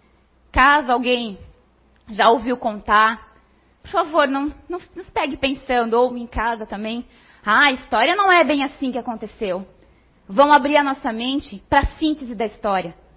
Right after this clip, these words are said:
pro que ela realmente quer dizer. Certa vez, Joana de Ângeles,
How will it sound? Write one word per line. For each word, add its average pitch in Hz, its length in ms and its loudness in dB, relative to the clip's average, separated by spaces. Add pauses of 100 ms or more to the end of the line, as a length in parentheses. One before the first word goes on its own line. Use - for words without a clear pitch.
(220)
pro - 120 -8
que - 200 -8
ela 285 160 2
realmente 294 440 -2
quer 214 120 -6
dizer. 175 360 -10 (1000)
Certa 247 260 4
vez, 240 320 0 (420)
Joana 247 360 0
de 208 180 -8
Ângeles, 220 400 -6